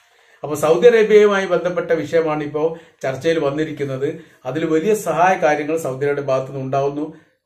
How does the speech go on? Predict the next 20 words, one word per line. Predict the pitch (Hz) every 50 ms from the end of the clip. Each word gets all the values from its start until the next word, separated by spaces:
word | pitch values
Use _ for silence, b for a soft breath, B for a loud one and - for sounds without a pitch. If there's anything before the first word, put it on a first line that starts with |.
| - 131 120 120 139
ഏ, | 135 135 135 131 127
നൽകിക്കൊണ്ടിരിക്കുന്നു. | 127 123 127 139 151 147 156 143 139 143 143 139 139 147 143 143 151 160 B B B B -
ഇനി | 135 135
അതിർത്തിയുമായിട്ട് | 131 131 131 165 175 175 175 220 202 185 170 165 165 165
ബന്ധപ്പെട്ട | 147 147 143 151 143 - 143 139 139 139 135 135 B B B _
വിഷയത്തിൽ | 127 123 117 - 147 143 143 156 156 147
ഇസ്രായേലിന്റെ | 135 131 127 117 - - 180 190 202 196 185 180
അടുത്തുനിന്ന് | 170 - - 160 151 143
ഒരു | 139 135
തീരുമാനം | 135 131 127 123 131 139 143 143 147 143
ഉണ്ടാകുന്ന | 135 131 131 131 131 131 131 120
സമയത്ത് | 120 123 117 123
മാത്രമാണ് | 120 120 117 120 117 135 123 120 117 117 120 120 B B B B B _
ലക്ഷ്യത്തിലേക്ക് | 123 123 117 - - 160 156 165 156 156 151 151
ഈ | 135 135
സഹായങ്ങൾ | 131 - - 123 127 123 127 123
എത്തിച്ചു | 120 113 107 - - 113
കൊടുക്കുക. | 110 104 - - 101
അപ്പൊ | 98 - - _ _ _ _ _ _ - 139 147 143 143 143 143 147 B B B B -
പ്രത്യേകിച്ച് | 135 123 131 156 165 160 165 - 165 165